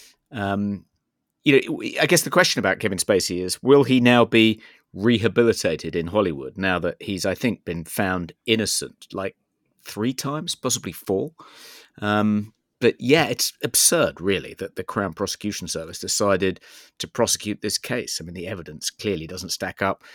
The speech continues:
and the jury took, I think, something like, well, less than a day to acquit him. Um, and he met with the jury afterwards and, you know, signed autographs <laughs> and shook their hands and posed for selfies. Um, but, uh,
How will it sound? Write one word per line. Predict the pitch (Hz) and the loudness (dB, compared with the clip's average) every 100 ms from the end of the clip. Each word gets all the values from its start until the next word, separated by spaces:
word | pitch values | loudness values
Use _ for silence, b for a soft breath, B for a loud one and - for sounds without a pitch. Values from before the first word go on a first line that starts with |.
| B - | B -6
and | 98 95 92 85 | -2 0 -2 -6
the | 87 | -6
jury | - 110 104 90 80 - | 0 2 2 2 -2 -4
took, | - 87 - | -2 -2 -4
I | |
think, | 85 87 | -8 -8
something | - 104 87 | -8 -8 -6
like, | 87 82 - b b - | -6 -6 -10 b b -8
well, | 98 | -2
less | 127 131 | 2 2
than | - 85 | 0 -4
a | |
day | 80 - 95 80 - - | -4 0 0 -2 -10 -8
to | - 76 76 - _ | -6 -4 -6 -10 _
acquit | - - 110 - | -12 -4 -4 -4
him. | 78 76 _ B B B - | -12 -16 _ B B B -12
Um, | 101 95 98 - | -4 -2 -2 -2
and | 104 | -2
he | 107 | 2
met | 123 123 | 4 2
with | 98 | 0
the | 87 | -2
jury | - 113 90 | 2 4 4
afterwards | 101 107 90 82 69 - | 2 0 -4 -8 -4 -6
and, | 80 82 | -6 -10
you | 92 | -12
know, | 85 - _ - | -12 -16 _ -4
signed | - 117 98 | 0 2 2
autographs | 107 101 87 78 - | 2 0 -4 -2 0
<laughs> | - | 0
and | |
shook | - - - | -4 -4 -4
their | 98 80 | -6 -4
hands | 117 107 87 | -2 -2 -4
and | 82 78 B B | -8 -14 B B
posed | - 98 - | -2 -2 -2
for | |
selfies. | - 104 95 87 - - - - - - - | -2 -2 -2 -10 -12 -12 -10 -10 -12 -12 2
Um, | 113 113 113 120 104 | 4 4 0 0 6
but, | 117 - - | 6 6 6
uh, | 123 123 120 | 8 10 8